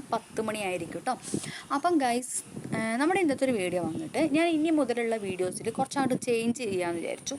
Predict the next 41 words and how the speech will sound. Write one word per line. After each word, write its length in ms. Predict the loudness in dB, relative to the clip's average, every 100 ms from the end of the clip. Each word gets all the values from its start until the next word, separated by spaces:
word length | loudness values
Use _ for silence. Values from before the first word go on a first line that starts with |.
| -2
കാരണം 160 | 0
എന്താ 120 | 0 -2
വെച്ചാൽ, 180 | -2 -4 -6 -6 0
നമ്മളിനിയിപ്പം 500 | 4 4 4 4 2 2
കാര്യങ്ങൾ, 380 | 0 0 0 0 -2 -2 -4
ആ, 60 | -2
കണ്ടന്റ് 520 | -2 -2 -2 -4 -2 -2
അല്ലെങ്കിൽ 300 | -2 -4 -2 -4 -6 -12 -2
അങ്ങനത്തെ 280 | 2 2 2 -2
കാര്യങ്ങൾ 260 | 2 4 2
ഉൾപ്പെടുത്താതെ 580 | 2 -6 -6 -6 -4 -4 -6 -14 0 2
എനിക്ക് 180 | 4 2
പറയാനുള്ള 300 | 0 0 -2
കുറച്ച് 180 | -4 0 2
കാര്യങ്ങൾ, 400 | 2 0 -2 -2
അതായത് 220 | -2 -2 -2 2 4
എനിക്ക് 180 | 4 4
ഇന്ന് 220 | 6 4 2
ഏറ്റവും 300 | -2 -2 -2
കൂടുതൽ 240 | -2 -4 -6
ചിലപ്പോൾ 200 | -6 -6 -4
യൂട്യൂബേഴ്സിൽ 500 | -2 0 0 0 0 0
ഏറ്റവും 180 | 0 -2
കൂടുതൽ 200 | -2 -2 -4
ഡിസ്ലൈക്ക് 480 | -4 -2 -2 0 -2
ആയാലും 180 | -2 -4
ശരി, 160 | -2 0 0
നെഗറ്റീവ് 280 | -2 -2 -4
കമൻസ് 320 | -2 -4 -6 -6
ആയാലും 140 | -6 -4
ശരി, 120 | -2
ഏറ്റവും 160 | 0 0 0
കൂടുതൽ 160 | 0 -2
വന്നുകൊണ്ടിരിക്കുന്ന 640 | -4 -6 -4 -2 -4 -6 -4
ഏക 100 | -2 -2
ഒരു 60 | -2
വ്യക്തി 120 | -6 -4 -2 0
ഞാൻ 160 | -2 -2
തന്നെ 180 | -2 -2
ആയിരിക്കും 320 | -2 -4 -6 -10
കേട്ടോ. 200 | -2